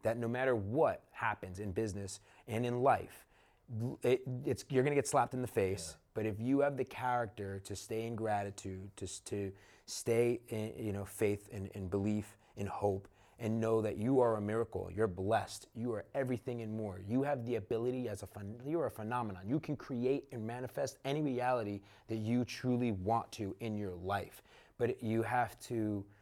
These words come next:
Speaker 1: you have to truly realize that power of the universe that you have within yourself. And, you know, it could be universe, it could be God, whatever you believe, that's perfectly fine.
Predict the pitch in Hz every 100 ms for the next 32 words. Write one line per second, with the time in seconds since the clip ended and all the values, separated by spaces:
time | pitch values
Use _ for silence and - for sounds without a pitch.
0 | _ - 151 143 139 - 123 - 143 127
1 | 123 117 - - - 113 113 165 202 180
2 | 123 110 120 107 - - 170 147 120 113
3 | 123 175 123 110 117 117 120 101 104 -
4 | 127 110 95 - 123 98 - - - -
5 | 127 - 156 120 110 107 117 110 147 175
6 | 160 123 - 101 101 135 135 135 113 117
7 | 139 143 131 127 131 131 110 - 123 117
8 | 104 156 165 131